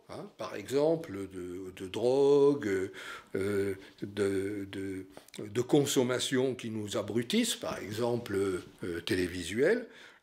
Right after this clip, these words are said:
hein. Euh, il y a une sorte aussi de dé-, d'illimité du désir, hein,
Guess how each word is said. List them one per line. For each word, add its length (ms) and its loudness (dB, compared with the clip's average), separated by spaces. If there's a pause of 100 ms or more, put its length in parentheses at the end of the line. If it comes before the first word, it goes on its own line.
(120)
hein. 160 -6 (480)
Euh, 640 6 (500)
il 220 -2
y 100 6
a 320 6
une 220 0
sorte 460 2
aussi 400 -2
de 180 0
dé-, 340 2 (140)
d'illimité 720 4
du 200 -2
désir, 720 0 (280)
hein, 240 -6